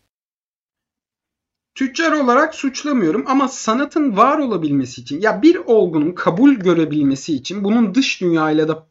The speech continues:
paylaşılması lazım. Ya hepimiz bir şeyler düşünüyoruz. Hepimiz, e, duştayken inanılmaz,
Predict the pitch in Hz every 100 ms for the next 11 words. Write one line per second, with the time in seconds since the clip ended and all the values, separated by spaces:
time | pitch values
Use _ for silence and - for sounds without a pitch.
0 | _ - 147 139 131 143 135 - 127 110
1 | 110 113 _ _ _ 165 147 214 240 233
2 | 180 - 143 160 170 143 131 127 123 -
3 | 127 117 127 214 - 214 208 180 170 -
4 | _ _ - 127 123 131 143 160 - -
5 | 170 165 156 170 151 151 160 151 156 156
6 | 156 143 -